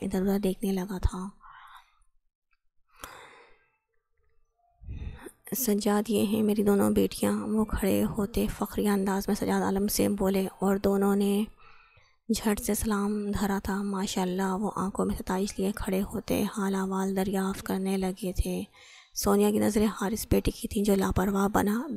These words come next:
बैठा था, जबकि बाकी workers दोनों के सामने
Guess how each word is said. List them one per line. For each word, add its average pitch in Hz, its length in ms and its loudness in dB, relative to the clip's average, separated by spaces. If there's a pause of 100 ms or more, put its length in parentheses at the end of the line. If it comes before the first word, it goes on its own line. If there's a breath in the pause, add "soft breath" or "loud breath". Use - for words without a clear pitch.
(100)
बैठा 190 300 0
था, 196 280 -2 (580 loud breath)
जबकि 220 300 4
बाकी 208 360 2
workers 196 760 0
दोनों 190 300 0
के 214 500 -2
सामने 196 480 -2